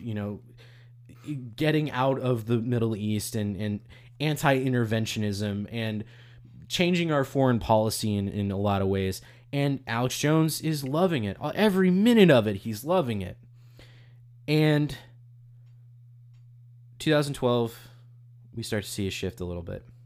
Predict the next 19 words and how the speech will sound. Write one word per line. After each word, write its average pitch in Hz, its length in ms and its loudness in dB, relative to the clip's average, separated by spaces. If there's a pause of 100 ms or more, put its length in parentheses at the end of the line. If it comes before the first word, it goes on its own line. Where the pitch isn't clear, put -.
(2250)
We 110 120 -4
start 117 240 2
to 117 60 -6
see 104 600 -4
things 107 300 -6
go 101 220 0
rightward. 92 480 -6 (200)
Glenn 117 280 -2
Beck 113 340 -2 (320)
wrote 110 220 -2
a 104 40 -4
book, 104 320 -4 (720)
I 107 60 -6
wanna 180 140 0
say 156 120 0
in 123 60 2
two 117 120 -6
thousand 104 320 0
nine, 110 380 -4